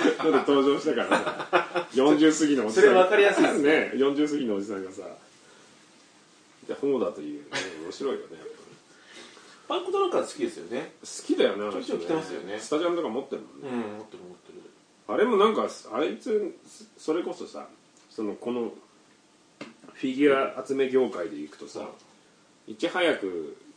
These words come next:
Speaker 1: もう、あの、ソフビにシフトチェンジして、ソフ、ソフビ信者、
Speaker 2: うん。
Speaker 1: なんか、な-、何あれ、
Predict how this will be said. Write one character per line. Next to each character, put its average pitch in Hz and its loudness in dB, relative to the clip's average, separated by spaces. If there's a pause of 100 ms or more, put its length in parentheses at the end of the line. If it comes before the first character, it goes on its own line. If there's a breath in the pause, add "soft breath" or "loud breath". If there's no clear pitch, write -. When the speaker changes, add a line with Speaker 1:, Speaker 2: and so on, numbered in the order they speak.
Speaker 1:
も 107 -4
う、 82 -6
あ 82 -10
の、 80 -12
ソ 120 -4
フ 143 2
ビ 151 0
に 143 0
シ - -6
フ - -14
ト 127 -4
チ 135 -2
ェ 123 -2
ン 95 -6
ジ 76 -12
し - -18
て、 - -20 (460)
ソ 147 -2
フ、 175 -4 (160)
ソ 165 0
フ 175 2
ビ 170 0 (320)
信 143 0
者、 117 2
Speaker 2:
う - -2
ん。 - -10 (120)
Speaker 1:
な 113 -4
ん 104 -6
か、 95 -6
な-、 95 -6 (180)
何 92 -10
あ 73 -14
れ、 71 -14